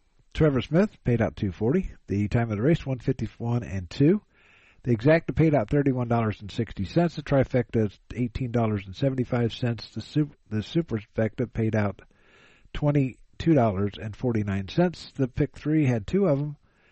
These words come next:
Uh, one paid out three twenty, the other paid out seventy-five dollars and ten cents. Steele won race number six. He was driven by Dan Noble,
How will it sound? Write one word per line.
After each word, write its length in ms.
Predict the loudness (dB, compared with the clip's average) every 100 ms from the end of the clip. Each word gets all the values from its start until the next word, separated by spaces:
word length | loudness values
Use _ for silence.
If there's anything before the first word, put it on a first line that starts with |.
| _ _ _ _ -8
Uh, 300 | 0 2 2
one 400 | 0 -2 -2 0
paid 180 | 2 2
out 160 | 2 0
three 160 | -4
twenty, 340 | -2 -2 0 2
the 120 | 2
other 160 | 0
paid 240 | 0 0 0
out 220 | -2 -4
seventy-five 580 | -4 -2 -2 -2 -4 -2
dollars 300 | -6 -8 -10
and 100 | -10
ten 260 | -8 -8 -12 -14
cents. 600 | -8 -8 -8 -12 -20 -20 -20 _ _ _ _ _ _ _ _ _ -18
Steele 500 | -10 4 6 8 8
won 260 | 6 6
race 280 | 6 6 6
number 200 | 2 2
six. 600 | 2 2 2 0 -14 -8
He 180 | -6 -4
was 180 | -4 0
driven 300 | 0 0 2
by 360 | 2 4 2 -2 -12 -20 _ _ _ _ _ 0
Dan 260 | 2 4
Noble, 360 | 4 4 2